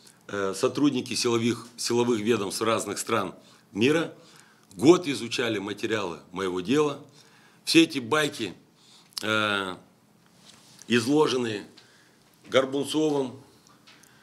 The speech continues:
Славой Балакчи, следователем Запелин М Д, или как они там называются. Значит, и было принято решение аннулировать международный розыск.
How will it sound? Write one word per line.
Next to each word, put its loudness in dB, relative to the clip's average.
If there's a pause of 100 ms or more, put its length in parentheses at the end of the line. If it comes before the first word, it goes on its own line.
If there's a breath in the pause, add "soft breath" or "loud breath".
(160 loud breath)
Славой 2
Балакчи, -2 (800 loud breath)
следователем 0
Запелин -2 (200)
М -2
Д, 2
или -2
как -6
они -6
там -8
называются. -4 (800 loud breath)
Значит, -4
и -6
было 2
принято -2
решение 0
аннулировать -2
международный -4
розыск. -8